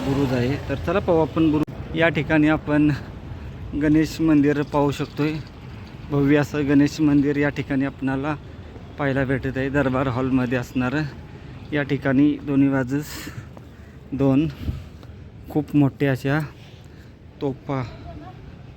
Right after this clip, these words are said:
या ठिकाणी आपणाला पाहायला भेटत आहेत, या बाजूला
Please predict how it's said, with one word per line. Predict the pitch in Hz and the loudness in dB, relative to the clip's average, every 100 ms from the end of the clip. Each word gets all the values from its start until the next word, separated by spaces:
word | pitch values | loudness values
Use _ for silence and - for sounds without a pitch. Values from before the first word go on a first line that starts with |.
| - | -12
या | 147 156 | -4 -4
ठिकाणी | 151 139 160 139 | -4 0 2 2
आपणाला | 135 - 143 123 147 156 - - - - - - - - | 0 -2 -4 -2 -8 -10 -14 -20 -20 -20 -20 -20 -20 -10
पाहायला | 143 123 131 | -8 -6 -6
भेटत | 131 123 127 | -6 -8 -8
आहेत, | 135 147 - - - - - - - 139 | -6 -8 -12 -18 -20 -20 -20 -20 -16 -10
या | |
बाजूला | 131 135 139 120 | -6 -6 -8 -12